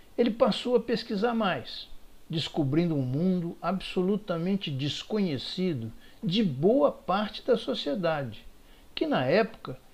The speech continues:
fingia não ver que, cada vez mais, o movimento L G B T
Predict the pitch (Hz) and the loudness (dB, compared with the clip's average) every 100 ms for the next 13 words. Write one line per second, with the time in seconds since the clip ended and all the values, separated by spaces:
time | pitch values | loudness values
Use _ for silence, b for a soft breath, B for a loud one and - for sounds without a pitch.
0 | - - - 254 214 139 175 165 170 247 | -20 -10 0 4 4 2 2 2 2 2
1 | 180 127 139 156 - - b b b - | 0 0 0 -2 -8 -20 b b b -12
2 | - 226 165 117 - - - 208 202 123 | 0 2 2 0 -12 -8 0 4 4 4
3 | 208 269 131 131 170 156 113 - - - | 4 4 2 0 0 -2 -4 -10 -8 0
4 | 208 233 202 180 147 147 170 196 160 120 | 6 6 6 2 0 0 4 4 4 0
5 | 135 117 110 - 160 110 | -2 -4 -8 -4 -4 -4